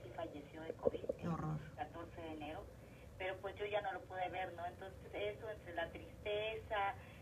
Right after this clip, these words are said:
Speaker 1: eh, que él se haya ido y todo, todas esas cosas, eh, la enfermedad en sí, pues fíjate que, eh,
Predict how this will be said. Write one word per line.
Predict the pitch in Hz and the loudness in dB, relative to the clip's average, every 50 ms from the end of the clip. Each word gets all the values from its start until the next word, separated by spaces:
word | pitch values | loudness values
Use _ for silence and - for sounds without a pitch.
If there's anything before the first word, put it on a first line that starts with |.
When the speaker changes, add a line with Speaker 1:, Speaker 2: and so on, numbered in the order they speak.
| - - | -10 -6
Speaker 1:
eh, | 156 160 165 156 - | -4 -4 -4 -2 0
que | 175 175 175 | 2 2 2
él | 170 160 160 - - | 2 0 -2 0 2
se | 196 | 4
haya | 185 175 175 175 165 170 | 4 4 4 4 2 2
ido | 175 - 180 - - - 180 175 | 0 -4 -8 -8 -6 -4 -2 -2
y | 170 165 | -2 -2
todo, | - - 180 180 175 185 180 175 165 156 156 160 - - | -4 -4 -4 -4 -2 -2 0 0 0 0 0 -4 -6 -2
todas | - 190 208 208 - - | 0 2 2 2 0 -2
esas | 220 220 214 - | -2 -2 -2 -2
cosas, | - 190 196 - - 220 233 233 - | -2 -2 -2 2 4 4 4 4 2
eh, | 196 165 160 156 | -2 -4 -4 0
la | 160 165 | 2 2
enfermedad | 165 165 170 170 185 175 170 175 175 175 180 - | 2 2 0 -4 -8 -8 -6 -2 0 0 0 0
en | - - - | 0 -2 -4
sí, | - - - - - - - - - - - - - - - | -4 -6 -4 -4 -4 -6 -4 -6 -8 -8 -8 -8 -10 -2 2
pues | - - 214 214 - - - - - - - - - - - - - | 4 4 4 4 2 -2 -8 -8 -8 -8 -8 -8 0 2 4 4 6
fíjate | - - - 320 320 320 - 247 - | 6 6 6 6 4 2 2 0 0
que, | - 415 403 381 381 381 370 370 - - 453 480 - - - - - - - | -2 -2 -2 -2 -2 -4 -6 -6 -6 -6 -6 -8 -8 -10 -10 -10 -10 -8 -8
eh, | 202 190 190 190 185 185 185 180 180 180 175 165 - | -6 -6 -4 -4 -6 -6 -6 -6 -4 -4 -4 -4 -6